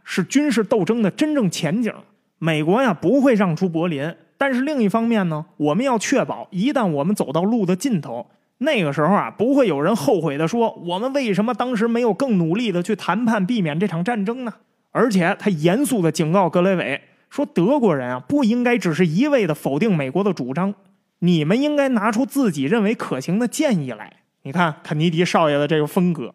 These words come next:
这不就是猪湾登陆那决策场景的再现吗？你说不行的时候，你必须得给我说出一个行的来。可是当他这么说的时候，这时候问题就又出现了。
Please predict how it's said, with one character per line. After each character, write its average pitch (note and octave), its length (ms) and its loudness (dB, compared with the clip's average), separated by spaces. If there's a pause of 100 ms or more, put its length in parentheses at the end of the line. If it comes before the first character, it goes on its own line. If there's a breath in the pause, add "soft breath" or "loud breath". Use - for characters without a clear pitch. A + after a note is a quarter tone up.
(160)
这 B3+ 160 0
不 G#3+ 100 -2
就 B3 140 2
是 G3+ 80 0
猪 C4+ 160 -2
湾 B3+ 220 0
登 B3 160 0
陆 A#3 140 0
那 F#3 120 2
决 G3+ 180 0
策 G#3 140 2
场 F#3+ 220 -2
景 F3+ 120 0
的 D3+ 100 -4
再 G3+ 180 0
现 G3+ 200 0
吗？ D#3+ 200 -4 (220)
你 E3+ 200 -2
说 C#4 160 0
不 A#3 180 0
行 G#3+ 200 0
的 B3 60 2
时 F#3+ 80 0
候， G#3+ 140 0
你 E3+ 140 -2
必 A#3 140 0
须 C4 120 0
得 A3+ 60 2
给 G#3 100 -2
我 A3+ 140 0
说 C4 160 -2
出 B3 100 0
一 B3+ 100 -2
个 A#3 80 0
行 F#3+ 260 -2
的 B3 100 -4
来。 E3 120 -10 (400)
可 A3 200 2
是 G#3 320 0
当 C#4 180 0
他 C4+ 120 2
这 B3 100 0
么 F#3 120 2
说 C4 260 -2
的 E3+ 100 -2
时 - 80 -12
候， A#2+ 80 -10 (280)
这 G#3+ 220 0
时 D3+ 100 -4
候 G3+ 100 2
问 A3+ 240 0
题 E3+ 140 0
就 A3+ 140 2
又 B3 220 2
出 C3+ 220 -8
现 C#3 140 -4
了。 G#2 200 -16